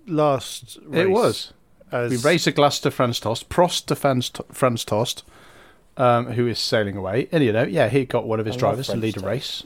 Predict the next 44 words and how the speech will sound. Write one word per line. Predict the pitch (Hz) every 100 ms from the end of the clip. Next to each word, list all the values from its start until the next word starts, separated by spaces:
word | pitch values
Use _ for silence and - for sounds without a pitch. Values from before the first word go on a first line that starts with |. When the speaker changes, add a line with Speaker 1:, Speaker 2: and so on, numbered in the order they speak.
| -
Speaker 2:
on | 117
his | -
last | 95 -
race. | 90 143 -
Great. | 95 90 - - - - - -
Speaker 1:
Which | 233 196
makes | 247 220
you | 196
think | 196 185
you | 190
could | - 180
have | 160
done | 147
that | 143
more | 143 180
often, | - 110
mate. | 104 101 - 208
Speaker 2:
Yeah, | 214 170
yeah. | 139 92 - _ _ _ _
What | 160 160
have | 143
you |
done? | 143 113 107 -
You | 127
got, | 131
you, | 127 131 -
you, | 139 143
you | 135
won | 135 151
a | 147
race | 139 131 -
with, | 131 -
um, | 123 120 113 - - -
uh, | 110 107 104 104
with | 113 110 -
Vettel. | 104 71 104 123 - - 196 - - - - - - - - - -
Did | 139
Speaker 1:
And | 147
then | 135
Speaker 2:
Verstappen | 185 202 190
win | 190
a |
race | 190 190
for | -